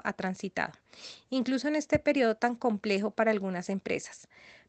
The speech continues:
Pero afortunadamente podemos ver que la compañía se ha adaptado exitosamente a este nuevo escenario. Y al respecto, don Jaime, ¿cuáles han sido los principales desafíos como empresa? ¿Y cuáles considera que son los retos que tenemos quienes hacemos parte de paf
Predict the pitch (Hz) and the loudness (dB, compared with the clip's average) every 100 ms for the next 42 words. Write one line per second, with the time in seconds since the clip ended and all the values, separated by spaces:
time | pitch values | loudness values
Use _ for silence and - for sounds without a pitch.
0 | - 247 226 208 220 - 214 208 208 226 | 2 6 6 4 2 2 0 2 2 4
1 | 254 240 247 240 226 202 202 208 233 233 | 4 2 0 2 4 4 2 2 2 2
2 | 247 240 233 208 185 180 185 202 - 220 | 0 2 0 0 -2 0 0 -2 2 4
3 | 208 220 - 233 233 - 240 190 190 208 | 4 4 4 6 6 2 -4 -2 -2 -2
4 | 202 202 214 208 - 214 202 190 - 214 | -2 2 2 2 0 0 0 -2 -2 -2
5 | 156 - - - - - - - - 254 | -2 -4 -10 -20 -20 -20 -20 -18 0 4
6 | 240 233 233 - 277 294 262 208 190 196 | 4 4 0 2 0 2 2 2 2 -2
7 | 170 165 _ _ - 226 226 233 240 233 | -2 -6 _ _ 4 4 4 2 0 -2
8 | 247 240 233 233 - 226 208 - 185 180 | 0 2 2 0 -2 -2 -2 0 0 0
9 | 190 208 220 196 180 - 220 208 180 - | -2 0 -2 0 -4 -4 -4 -2 -4 -2
10 | 196 196 - - - - - _ 226 - | 0 0 -4 -14 -20 -20 -20 _ -4 4
11 | 240 233 233 269 247 247 190 196 240 226 | 6 6 2 -4 0 4 4 4 0 0
12 | 196 180 190 220 226 240 - 226 220 196 | -2 -2 2 2 4 0 0 -2 0 0
13 | 190 196 220 - 233 202 - 190 185 175 | 0 -2 -4 0 0 2 -2 -4 -4 -6
14 | - - 214 214 220 226 220 - 208 | 0 6 6 4 2 2 2 6 6